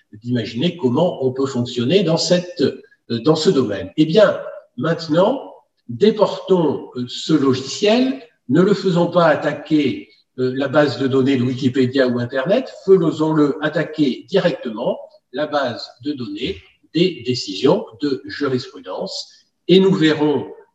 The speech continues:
d'ici trois ou quatre ans, puisque nous sommes passés dans cette troisième, euh, partie au futur proche, nous verrons dans trois, quatre,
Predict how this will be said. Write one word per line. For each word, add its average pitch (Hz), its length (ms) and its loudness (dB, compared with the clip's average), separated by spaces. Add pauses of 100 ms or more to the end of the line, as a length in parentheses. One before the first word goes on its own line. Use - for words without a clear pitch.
d'ici 123 420 -10
trois 131 220 -2
ou 123 40 0
quatre 170 260 -2
ans, 262 100 0
puisque - 220 -12
nous 123 160 -2
sommes 120 260 -4
passés 123 300 -6
dans 117 120 -4
cette - 180 -12
troisième, 117 380 -6 (280)
euh, 104 160 -12 (320)
partie - 520 -6
au 117 100 -10
futur 139 600 -2
proche, 196 420 0 (320)
nous 151 140 2
verrons 147 380 0
dans 120 160 -4
trois, - 380 0
quatre, - 340 -4